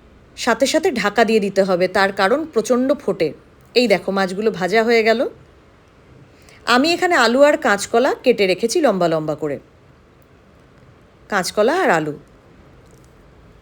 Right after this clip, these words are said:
এবার ওই তেলেই একটুখানি দিয়ে দিচ্ছি কালো জিরে, তারপর দিয়ে দিচ্ছি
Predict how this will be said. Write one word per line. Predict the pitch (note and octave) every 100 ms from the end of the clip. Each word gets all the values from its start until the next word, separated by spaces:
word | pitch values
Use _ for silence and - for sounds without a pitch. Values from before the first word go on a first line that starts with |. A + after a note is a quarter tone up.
| - - - - - - -
এবার | C#4+ D#4+ A3 D4+ - - -
ওই | C#4+ E4
তেলেই | F#4+ C4+ C#4 G4+ - - - -
একটুখানি | C4+ C4+ F4 - F4+
দিয়ে | B3+ A#3+
দিচ্ছি | A3+ - - F#4+
কালো | A#3 G3 F3+
জিরে, | E3 D#3 C3+ - - _ _ _ - - - - - - - _ - - - - - - - - - - - - - - - - - - -
তারপর | A#3 A#3+ C#4+ E4+ A#3
দিয়ে | A3
দিচ্ছি | G3+ G3 - E4+